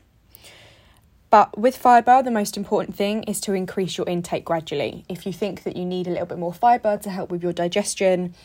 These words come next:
then don't go guns blazing, because this is just gonna actually make your digestion worse, 'cause it's gonna be too much for your body to deal with at once.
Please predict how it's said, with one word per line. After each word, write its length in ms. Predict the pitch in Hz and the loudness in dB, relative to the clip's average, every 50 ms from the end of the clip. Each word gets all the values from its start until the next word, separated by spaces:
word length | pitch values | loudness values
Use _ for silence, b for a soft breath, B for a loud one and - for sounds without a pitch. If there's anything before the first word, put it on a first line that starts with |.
| B B B B B B - | B B B B B B -2
then 160 | 202 196 202 | 0 2 4
don't 180 | 214 202 190 | 4 2 4
go 140 | 196 196 190 | 2 0 0
guns 260 | 175 185 185 175 175 | 0 0 0 -2 -2
blazing, 480 | 170 185 185 180 180 180 190 196 220 226 | 0 2 2 2 4 2 2 0 0 -2
because 320 | 214 190 180 - 180 170 | -2 -4 -4 -4 -6 -6
this 180 | 160 180 175 - | -6 -6 -8 -6
is 100 | 180 170 | -8 -8
just 200 | - 180 175 - | -6 -6 -6 -4
gonna 140 | - 170 - | -4 -4 -4
actually 400 | 165 - - - - 175 165 165 | -4 -6 -6 -6 -4 -4 -2 -2
make 260 | 147 170 156 - - | -2 -2 -2 -2 -4
your 60 | 175 | -2
digestion 500 | 170 165 160 151 156 - - - 165 165 | 0 0 0 -2 -4 -8 -6 -4 -4 -2
worse, 420 | 170 165 160 160 160 160 - - - | 0 0 0 0 0 -2 -6 -10 -10
'cause 180 | - - 165 | -10 -10 -12
it's 80 | - - | -10 -8
gonna 160 | - 175 175 | -6 -6 -4
be 120 | 175 175 | -4 -6
too 300 | 165 - - - 208 180 | -8 -8 -8 -4 -2 -2
much 280 | 180 175 160 - - - | -2 -2 -4 -6 -8 -8
for 100 | - 175 | -6 -4
your 120 | 175 165 | -4 -4
body 260 | 160 - 170 160 165 160 | -4 -4 -6 -6 -6 -8
to 120 | 156 - | -10 -10
deal 200 | 151 175 170 160 | -6 -4 -4 -2
with 180 | 156 165 165 160 | -2 -4 -4 -4
at 100 | 156 - | -6 -6
once. 440 | 165 165 180 220 220 - - - | -4 -6 -6 -6 -6 -8 -8 -10